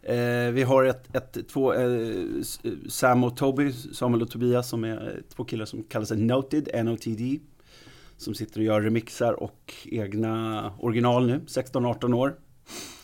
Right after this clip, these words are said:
I år har de streamat ett par hundra miljoner. Ehm, senast släppet är Shawn Mendes i fredags. Ed Sheeran,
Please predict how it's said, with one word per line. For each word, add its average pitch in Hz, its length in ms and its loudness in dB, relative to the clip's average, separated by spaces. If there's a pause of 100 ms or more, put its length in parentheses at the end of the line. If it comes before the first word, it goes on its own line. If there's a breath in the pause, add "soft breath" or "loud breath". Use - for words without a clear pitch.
(400 loud breath)
I 110 80 -6
år 113 140 -2
har 117 100 -2
de 113 120 -2
streamat 120 460 -4
ett - 60 -20
par 123 160 -2
hundra 120 260 0
miljoner. 123 500 0 (760 soft breath)
Ehm, 110 920 -6 (540)
senast 110 580 -4 (100)
släppet - 600 -12
är 113 60 -8
Shawn 113 280 2
Mendes 113 400 0
i 113 40 -6
fredags. 113 680 -2 (500 loud breath)
Ed 117 180 -2
Sheeran, 123 640 2